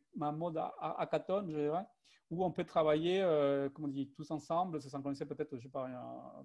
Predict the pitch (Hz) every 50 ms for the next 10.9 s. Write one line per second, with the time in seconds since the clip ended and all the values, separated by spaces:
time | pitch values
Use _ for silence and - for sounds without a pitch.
0 | 120 _ 143 135 135 139 139 135 131 127 127 127 131 127 - - 139 139 - _
1 | _ 143 143 143 151 151 - 147 139 147 139 135 135 - - 139 - 131 - -
2 | 147 - - 147 131 143 170 165 - - 143 135 - - 135 120 147 160 175 196
3 | - _ _ - - - - _ _ _ - 147 156 151 - - 143 135 135 139
4 | 139 139 160 151 147 - 147 143 - 139 - 147 156 160 151 - - 131 139 131
5 | - - 120 - - 135 131 127 127 131 127 131 123 - _ _ _ 117 - 131
6 | 123 117 - _ 120 120 120 120 131 131 120 - 151 135 127 123 - _ _ _
7 | _ _ _ _ _ _ _ _ _ _ - 143 147 - 180 165 147 135 135 151
8 | 147 - - 175 175 180 165 - - 208 208 247 196 156 294 - - 185 185 190
9 | 190 185 170 - - 170 165 165 160 156 180 185 - 185 147 - 170 165 160 160
10 | 156 - - 170 160 175 180 185 190 190 190 185 175 175 - 160 143